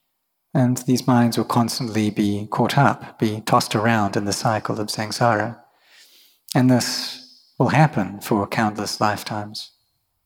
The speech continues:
So for us, in this life, we have already found the Dhamma, so we shouldn't be heedless. We should put in our efforts. And for the new monks, you should always be chanting Iti Piso,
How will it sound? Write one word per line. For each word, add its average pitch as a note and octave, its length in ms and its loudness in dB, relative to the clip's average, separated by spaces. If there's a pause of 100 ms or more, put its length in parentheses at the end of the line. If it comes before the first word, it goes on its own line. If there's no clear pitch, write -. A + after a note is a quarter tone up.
(840)
So - 200 0
for - 200 2
us, - 480 0
in B2+ 140 0
this - 260 0
life, F#2 420 -6
we A#2 100 2
have A2 100 -2
already A2 280 2
found G#2+ 380 -2
the F#2+ 80 -4
Dhamma, F#2+ 400 -4 (440)
so - 180 0
we B2+ 80 2
shouldn't B2 260 2
be A2+ 80 2
heedless. A2 640 -2 (300)
We C#3 100 0
should - 180 -2
put C3 140 2
in A2+ 140 0
our G#2+ 120 2
efforts. A2 600 -6 (1400)
And C3 180 2
for A#2 300 4
the A2 320 4
new A2+ 160 4
monks, - 580 -2 (200)
you D#3+ 120 -6
should C#3+ 180 0
always B2 380 4
be A2+ 240 2
chanting B2+ 460 0
Iti G2+ 180 -2
Piso, G#2 500 0